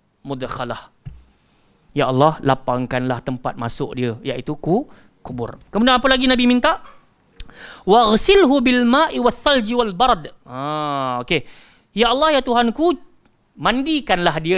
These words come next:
dengan apa? Air salji, a-, air, air salji dan juga air se-, sejuk." Oh, okey. So, kalau kita tahu salji ni sejuk ke tak sejuk? Kiranya salji tak ada dah yang panas. Sebab kalau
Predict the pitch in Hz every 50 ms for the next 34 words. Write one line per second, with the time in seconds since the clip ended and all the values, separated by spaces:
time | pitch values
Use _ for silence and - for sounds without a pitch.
0 | 180 170 165 170 160 156 151 202 269 349 349 - - _ _ _ _ _ _ _
1 | _ _ _ _ _ _ _ _ _ _ _ _ _ _ 131 131 139 156 190 214
2 | 202 - - 165 170 196 214 190 208 233 214 160 160 - 139 139 156 190 226 269
3 | 311 359 - - _ _ 143 151 165 170 151 - 175 175 180 180 233 262 233 180
4 | 165 165 165 185 - 165 151 165 175 170 156 - - 262 349 - - _ _ _
5 | _ _ _ _ _ _ - - 175 165 170 196 165 - - _ _ _ _ _
6 | _ - 117 117 117 113 - - 143 - - - _ _ _ _ _ _ - -
7 | 208 214 220 208 196 180 170 190 202 240 220 175 143 - 143 143 147 160 208 220
8 | 240 220 - 190 233 247 - - 208 190 175 208 226 262 196 - - - _ _
9 | _ _ _ _ _ - 160 147 147 131 135 135 131 131 160 214 220 - 196 175
10 | 180 180 226 247 - 220 196 214 214 196 160 151 156 170 208 277 339 359 311 -
11 | - - _ _ _ _ _ _ _ _ _ _ _ _ - 202 208 180 180 185
12 | 208 226 208